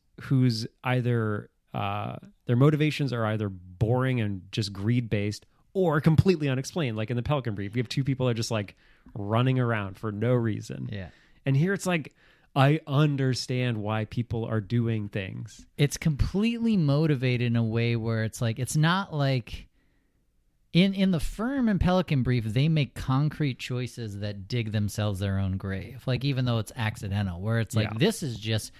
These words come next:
Speaker 2: wrong place, wrong time. And then you really, it's r-, really way more, like, the stakes are a lot higher because of it. You feel
Speaker 1: Yeah. It's not like, oh, uh, guy, uh, figures out postage stamp scheme to make money and move back to Boston.
Speaker 2: Right,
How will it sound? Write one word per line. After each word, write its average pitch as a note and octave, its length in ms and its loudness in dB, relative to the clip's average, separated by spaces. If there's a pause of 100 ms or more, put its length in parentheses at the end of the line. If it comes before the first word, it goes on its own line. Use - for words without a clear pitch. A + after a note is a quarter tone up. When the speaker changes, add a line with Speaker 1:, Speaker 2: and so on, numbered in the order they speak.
(280)
Speaker 2:
wrong B2 340 0
place, A#2+ 380 0
wrong A2 520 0
time. G#2 720 0
And G#2 280 0
then G2+ 360 -2
you G#2 180 -2
really, G2 520 -2 (120)
it's - 260 -6
r-, G2 60 -12 (300)
really A2+ 320 -2
way G2+ 220 0
more, F#2+ 320 -2
like, G2+ 300 -12 (100)
the - 60 -8
stakes - 400 -2
are F#2+ 60 -10
a F#2+ 60 -10
lot E2+ 180 -10
higher F#2 380 -6
because F#2+ 320 -12
of C2 60 -10
it. - 100 -10
You - 100 -8
feel A#2 100 0
Speaker 1:
Yeah. C3+ 360 2 (440)
It's A#2+ 140 -4
not C#3 200 2
like, A#2 340 0
oh, A#2+ 360 0
uh, G#2 320 -4
guy, A2 640 -2 (240)
uh, G#2 440 -2 (560)
figures A2+ 480 -2
out G#2 300 -2
postage A2+ 640 -4
stamp G2 400 -4
scheme G2+ 520 -4
to G#2+ 140 -4
make G#2 300 -4
money G2+ 320 -2
and F#2 100 -4
move G2+ 220 0
back F#2+ 240 -2
to G2+ 80 -8
Boston. F#2 640 -8
Speaker 2:
Right, G#2 480 -4